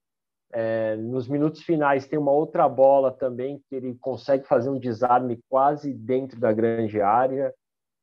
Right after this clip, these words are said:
e, e mata o ataque do Atlético Mineiro. E, e é isso, né? É um jogador que precisa ter essa segurança, que precisa ter essa confiança, né? Readquirir essa confiança. O, o Felipe Jonathan foi um,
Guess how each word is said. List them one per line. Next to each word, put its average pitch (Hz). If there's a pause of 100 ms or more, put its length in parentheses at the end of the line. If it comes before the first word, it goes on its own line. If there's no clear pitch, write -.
(120)
e, 110
e 113
mata 120
o 135
ataque 117
do 117
Atlético 110
Mineiro. 104 (560)
E, 214
e 247
é 277
isso, 277
né? 151
É 139
um 165
jogador 175
que 196
precisa 196
ter 127
essa 120
segurança, 131
que -
precisa 156
ter 147
essa 127
confiança, 120
né? 107
Readquirir 131
essa 143
confiança. 117 (520)
O, 123
o 117
Felipe 139
Jonathan 123 (560)
foi 160
um, 127